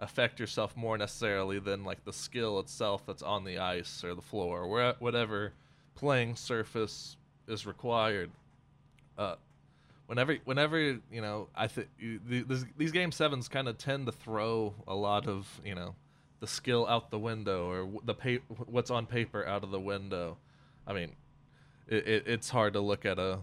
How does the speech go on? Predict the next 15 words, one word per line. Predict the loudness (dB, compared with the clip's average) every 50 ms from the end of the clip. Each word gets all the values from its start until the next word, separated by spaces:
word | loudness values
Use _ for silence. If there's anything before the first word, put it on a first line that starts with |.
| -8 -4
four | 0 0 0 2 2
or | 2 2 2
four | 2 0 0 0 2 2
and | 2 2
oh | 2 2 2
win | 2 2 2 0 0 -2 -6
from | -6 -4 -2 -2 -2 -2 -4 -4 -2
Vegas | 0 0 0 0 -2 -6 -4 -4
last | -4 -4 -4 -4
night | -4 -4 -2 -4 -4 -6
and | -8 -10 -10
s-, | -12 -10 -10 -10 -10
say | -4 -2 0 2 2
that, | 2 2 0 0 -2 -4 -8 -6
but, | -4 -2 -2 -2